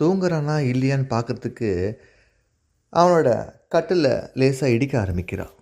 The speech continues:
அவன் தூங்கிட்டே இருக்கான். நல்ல வேளை,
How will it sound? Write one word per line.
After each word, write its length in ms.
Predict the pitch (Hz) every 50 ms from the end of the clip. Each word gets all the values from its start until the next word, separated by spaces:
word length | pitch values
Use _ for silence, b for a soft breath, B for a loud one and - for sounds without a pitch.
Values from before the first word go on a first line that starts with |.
| _ _ _ - - _ _ _ _ _ _ _ _ _ _ _ _ _ _
அவன் 640 | - 170 175 170 160 135 117 110 110 120 127 123 - _ _ _ _ _ _ _ _ _ _ _ _ _ _ -
தூங்கிட்டே 360 | 180 180 170 151 135 156 143
இருக்கான். 320 | 123 110 - - - - - _ _ _ _ _ _ _ _ _ _ _ _ _
நல்ல 240 | _ 127 123 120 120
வேளை, 300 | 117 123 131 131 127 -